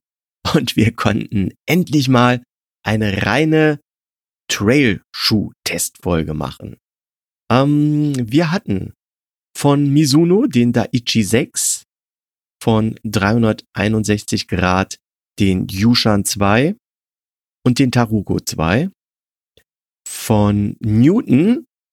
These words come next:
den Boko A T fünf und von Adidas den Terex Speed Ultra, ähm, ja, unter die Lupe genommen, getestet. Und ja, wer sich hier für Trailschuhe interessiert,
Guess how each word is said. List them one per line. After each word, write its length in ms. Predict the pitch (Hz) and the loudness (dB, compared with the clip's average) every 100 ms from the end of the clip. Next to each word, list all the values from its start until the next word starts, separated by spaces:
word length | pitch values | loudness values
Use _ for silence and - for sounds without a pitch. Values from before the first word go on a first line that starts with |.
| _ _ | _ _
den 500 | 101 107 107 104 98 | 0 2 0 -2 -2
Boko 520 | 113 156 - 143 135 - | 0 0 2 2 2 0
A 140 | 110 | -2
T 320 | 117 - 110 | -2 0 0
fünf 720 | 98 - - 196 262 - - - _ _ _ _ _ _ _ - | 0 -6 -2 0 0 -6 -16 -20 _ _ _ _ _ _ _ -2
und 180 | 247 - | 0 0
von 260 | - - - | -2 -4 -4
Adidas 680 | - 147 - - - - - | -4 -2 -2 -4 -4 -4 -4
den 380 | 98 92 85 - _ | -2 -2 -2 -6 _
Terex 600 | - 127 120 104 - - - | -2 0 2 0 -2 -6 -6
Speed 580 | - - - 95 - - _ _ - | -6 -4 -4 -4 -4 -12 _ _ 0
Ultra, 560 | 202 202 - 67 50 _ _ _ _ _ _ _ | 2 2 -2 -4 -6 _ _ _ _ _ _ _
ähm, 600 | 87 90 90 87 80 - - | -2 0 0 -2 -6 -8 -6
ja, 140 | - - | -4 -2
unter 220 | 143 175 | 0 0
die 100 | 165 | 0
Lupe 240 | 160 107 | 0 0
genommen, 420 | 90 87 120 214 - _ _ _ | 0 0 0 -2 -8 _ _ _
getestet. 680 | 113 - 127 - 104 156 - _ _ _ _ _ _ _ _ _ _ - | -4 0 -2 0 -2 -2 -8 _ _ _ _ _ _ _ _ _ _ -2
Und 380 | 101 101 101 - | 0 -2 -4 -4
ja, 180 | 98 | -2
wer 140 | 104 113 | 0 0
sich 160 | 120 | -2
hier 200 | - 120 | 0 -2
für 220 | 113 - 101 | 0 -4 -4
Trailschuhe 520 | - 110 117 113 117 | 0 0 0 -2 -2
interessiert, 640 | 120 135 123 151 180 - | 0 0 2 2 0 -4